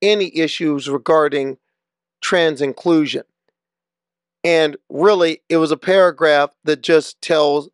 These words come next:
what the current situation is. And I quote, "As of this writing, eighteen states have passed laws to ban trans girls and women from playing on certain school teams.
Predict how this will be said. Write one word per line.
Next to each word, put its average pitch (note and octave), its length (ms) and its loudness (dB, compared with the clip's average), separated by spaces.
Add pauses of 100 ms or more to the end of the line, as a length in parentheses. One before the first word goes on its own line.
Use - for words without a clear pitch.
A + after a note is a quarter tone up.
what D#3+ 160 -2
the D#3+ 80 -10
current D3+ 260 -4
situation D#3+ 680 -4
is. C3+ 280 -8 (640)
And D3+ 120 -2
I E3 60 2
quote, G3+ 420 0 (320)
"As D3 220 -2
of F3 120 -8
this G#3 220 -2
writing, D3+ 380 0 (120)
eighteen G#3 520 -4
states D3+ 460 -4
have D3 120 -8
passed D#3+ 420 -2
laws D3+ 460 0 (320)
to - 80 -12
ban C#3 300 -4
trans D3+ 400 -4
girls G3 320 0
and A3+ 260 -2
women D#3 280 -2
from D3 180 -12
playing D#3+ 260 -2
on D3+ 140 0
certain D#3+ 300 -4
school - 800 -4
teams. G3 520 -4